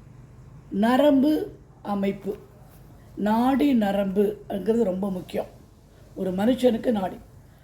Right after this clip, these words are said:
எத்த-, எல்லா சமிஞ்ஞையும், எல்லா வலியும், எல்லா விஷயங்களையும் மூளைக்கு கொண்டு போய் சேர்ப்பது இந்த நரம்பு மாத்திரமே.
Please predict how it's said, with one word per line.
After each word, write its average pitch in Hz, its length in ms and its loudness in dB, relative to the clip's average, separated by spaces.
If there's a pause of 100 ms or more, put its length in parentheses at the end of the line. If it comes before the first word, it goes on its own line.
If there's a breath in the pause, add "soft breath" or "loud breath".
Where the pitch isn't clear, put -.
(280 soft breath)
எத்த-, - 440 -2
எல்லா 247 420 6 (100)
சமிஞ்ஞையும், 226 640 0
எல்லா 220 340 0
வலியும், 214 640 0
எல்லா 208 340 0
விஷயங்களையும் 208 760 -4 (300 loud breath)
மூளைக்கு 233 440 2
கொண்டு 196 260 -4
போய் 196 180 -2
சேர்ப்பது 202 640 -6 (380 loud breath)
இந்த 190 380 -4 (120)
நரம்பு 185 500 -4
மாத்திரமே. 170 560 -8